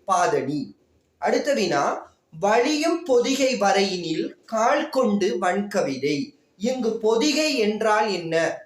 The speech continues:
பொதிகை என்பது மலை. வன் என்றால் என்ன? வன் என்பது அழகு அல்லது வடிவுன்னு சொல்லலாம்,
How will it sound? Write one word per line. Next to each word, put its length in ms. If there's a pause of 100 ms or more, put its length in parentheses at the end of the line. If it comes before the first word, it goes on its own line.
பொதிகை 400
என்பது 680
மலை. 640 (480)
வன் 440 (100)
என்றால் 560
என்ன? 640
வன் 280
என்பது 680
அழகு 840 (680)
அல்லது 400
வடிவுன்னு 520
சொல்லலாம், 440